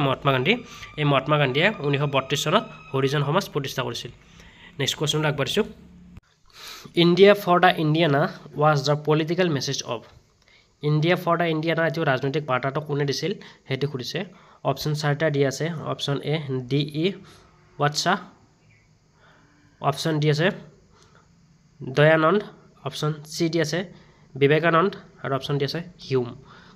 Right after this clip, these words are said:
গতিকে ইয়াৰ শুদ্ধ উত্তৰ হ'ব অপশ্যন নম্বৰ বি, যিটো দিছে দয়ানন্দ। এই দয়ানন্দে এই মেছেজটো দিছিল যে ইণ্ডিয়া ফৰ দ্য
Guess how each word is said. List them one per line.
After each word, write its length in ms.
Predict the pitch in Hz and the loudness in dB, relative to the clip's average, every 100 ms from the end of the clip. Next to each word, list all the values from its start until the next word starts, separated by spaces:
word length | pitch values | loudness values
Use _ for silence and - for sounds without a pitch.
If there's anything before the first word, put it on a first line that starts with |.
| - | -10
গতিকে 260 | 135 131 139 | -8 -2 -2
ইয়াৰ 120 | 143 139 | -2 -2
শুদ্ধ 160 | 143 135 | -2 -2
উত্তৰ 160 | 135 135 | -2 -2
হ'ব 80 | 139 | -2
অপশ্যন 180 | 139 147 | -2 -2
নম্বৰ 180 | 147 147 127 | 0 -2 -2
বি, 80 | 139 139 | -6 -4
যিটো 180 | 135 147 | -6 -4
দিছে 200 | 139 185 220 - - - - - 127 | -2 -4 -6 -12 -20 -20 -20 -18 0
দয়ানন্দ। 340 | 143 147 165 - - | 2 4 2 -2 -4
এই 60 | 139 | -4
দয়ানন্দে 600 | 131 139 143 147 143 202 240 - | 0 2 2 2 2 0 -2 -2
এই 80 | 143 | 0
মেছেজটো 280 | 135 131 - | 0 -4 -4
দিছিল 180 | 135 147 156 | -4 -4 -6
যে 60 | - 147 | -4 -2
ইণ্ডিয়া 360 | 143 143 156 220 - - - | 0 0 0 -2 -4 -20 -4
ফৰ 140 | 135 | -2
দ্য 100 | 139 | -2